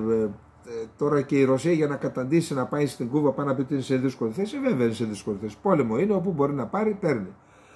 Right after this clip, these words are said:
<coughs> Να θυμίσουμε πάντως ότι και οι Ηνωμένες Πολιτείες Αμερικής πήγαν στο Βιετνάμ, που έχει κομμουνιστική κυβέρνηση. Διότι στην Αμερική τις κομμουνιστικές κυβερνήσεις τις έχουνε, ε, για να τις ρίξουν στην πυρά, αλλά όταν τα συμφέροντά τους είναι εκεί,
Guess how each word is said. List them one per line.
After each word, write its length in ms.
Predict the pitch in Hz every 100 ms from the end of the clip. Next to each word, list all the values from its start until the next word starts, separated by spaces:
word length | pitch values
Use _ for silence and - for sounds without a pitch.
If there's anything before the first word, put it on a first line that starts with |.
| - _ -
<coughs> 720 | - - - - 247 - 196
Να 100 | 160
θυμίσουμε 540 | - 147 190 185 123
πάντως 640 | 104 123 160 247 254 - _ _ _ _ _ _ _ _ _ - - - -
ότι 220 | - 135
και 100 | 127
οι 40 | 165
Ηνωμένες 280 | 180 220 196
Πολιτείες 360 | 190 175 214
Αμερικής 360 | 208 196 190 214
πήγαν 280 | 175 165 143
στο 140 | 151
Βιετνάμ, 480 | 135 127 135 120 110
που 80 | 180
έχει 120 | 202
κομμουνιστική 500 | 220 202 190 220 247
κυβέρνηση. 640 | 196 147 127 107 95 85 - _ _ _ _ _
Διότι 520 | 120 151 170 180 165 - - _ _ -
στην 220 | 131 147
Αμερική 460 | 135 131 123 127 190
τις 180 | 180 -
κομμουνιστικές 480 | 160 143 127 208
κυβερνήσεις 560 | 175 160 151 180 175 180
τις 260 | 180 170 202
έχουνε, 560 | 175 185 170 165 160 - - - - -
ε, 120 | -
για 160 | 131 143
να 100 | 135
τις 100 | 127
ρίξουν 280 | 151 170 147
στην 180 | 151 127
πυρά, 260 | 120 165 233
αλλά 220 | 240 240 254
όταν 240 | 262 202
τα 120 | 196
συμφέροντά 540 | 180 175 220 190 196 185
τους 180 | 160
είναι 140 | 175 156
εκεί, 320 | 135 311 339